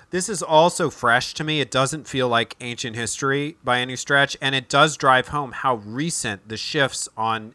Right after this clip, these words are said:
L G B T rights have been, how new they are. And it puts me of one of two minds. Like, I, I think for that reason, I was a little pissed to see Hillary Clinton as a presidential candidate dragged over the coals about positions that almost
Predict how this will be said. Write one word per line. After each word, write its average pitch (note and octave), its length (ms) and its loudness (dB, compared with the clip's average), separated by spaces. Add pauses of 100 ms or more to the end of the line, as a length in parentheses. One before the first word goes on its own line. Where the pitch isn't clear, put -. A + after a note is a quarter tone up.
L B2+ 160 -2
G A#2 140 -10
B A2+ 140 -10
T A#2+ 140 -10
rights G#2+ 260 -4
have G2 140 -10
been, G2+ 280 -6 (260)
how C3 220 2
new A#2+ 400 -4
they A2+ 220 2
are. G2 320 2 (340)
And D3+ 120 0
it D3 140 -4
puts G#3+ 280 2
me F3 120 -2
of C3 140 -2
one D3+ 200 2
of B2+ 140 -6
two C#3+ 180 -6
minds. C3+ 380 0
Like, B2 140 0
I, C3+ 200 4
I C#3 120 0
think D#3+ 300 -6
for D#3 140 2
that D#3+ 300 8
reason, B2 480 -6 (420)
I C#3+ 140 8
was D3 420 0
a D3+ 80 2
little D#3 260 -2
pissed - 680 -2
to C3+ 140 -6
see C3+ 300 -4
Hillary C#3 360 -2
Clinton C#3 360 -8
as A#2+ 140 -10
a A#2+ 40 -12
presidential B2 560 -4
candidate A#2+ 540 -4
dragged B2 340 2
over B2 200 -2
the A2 100 -8
coals B2 480 0
about A2+ 400 2
positions A#2+ 560 -8
that B2 120 -8
almost C3 360 -6